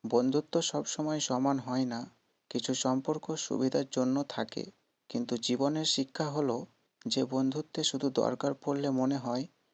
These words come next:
সেটা বন্ধুত্ব নয়। আজ আর অভিযোগ নেই, শুধু মনে আছে শিক্ষা।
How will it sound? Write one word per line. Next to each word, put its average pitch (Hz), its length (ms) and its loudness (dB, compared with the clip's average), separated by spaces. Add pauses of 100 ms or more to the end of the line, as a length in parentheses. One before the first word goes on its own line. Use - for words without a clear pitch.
(120)
সেটা 120 340 0
বন্ধুত্ব 131 560 2
নয়। 107 280 2 (500)
আজ 147 240 6
আর 156 120 4
অভিযোগ 131 500 2
নেই, 110 340 0 (400)
শুধু 123 280 0
মনে 120 300 2
আছে 143 260 -2
শিক্ষা। - 640 -2